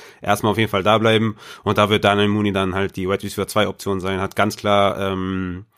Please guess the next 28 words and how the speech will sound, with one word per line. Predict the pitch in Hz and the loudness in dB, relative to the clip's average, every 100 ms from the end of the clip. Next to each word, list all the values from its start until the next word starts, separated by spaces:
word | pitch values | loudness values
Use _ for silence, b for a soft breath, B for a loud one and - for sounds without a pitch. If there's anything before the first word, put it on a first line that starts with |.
| B B - | B B -2
Anthony | 113 117 113 | 0 2 2
Miller | 120 117 107 | 4 4 4
ausgestochen | 104 113 98 113 107 104 | 2 -2 -2 -2 -2 -2
und | 92 90 87 - B B B | -4 -6 -10 -16 B B B
deswegen | 101 - 98 92 92 87 87 87 87 87 - - - | -8 -4 -2 -2 -4 -4 -6 -6 -8 -8 -10 -14 -12
sehe | 110 131 | 0 2
ich | 196 | 4
es | 135 | 4
auch | 170 | 4
als | 110 110 - | 4 0 -2
Buy | 101 117 | 2 4
Low, | 117 156 | 4 2
definitiv. | 135 139 123 156 - | 2 -2 -2 -2 -2
Hat, | 123 117 | -4 -2
hat | 117 | -2
super | 120 135 - | -2 -2 0
Zahlen | 131 139 | 2 2
aufgelegt | 131 120 117 107 | 0 -2 -4 -2
und | 104 101 | -6 -6
ist | 113 | -6
ein | 110 | -4
guter | 120 113 | -2 0
Wide | 110 | 0
Receiver | 107 104 101 | -2 -4 -4
zwei | - 117 | 2 2
mit | 110 104 | 2 -2
besserem | 110 110 104 | -2 0 0
Quarterback-Play. | 117 113 101 - 110 113 | 0 0 0 0 0 0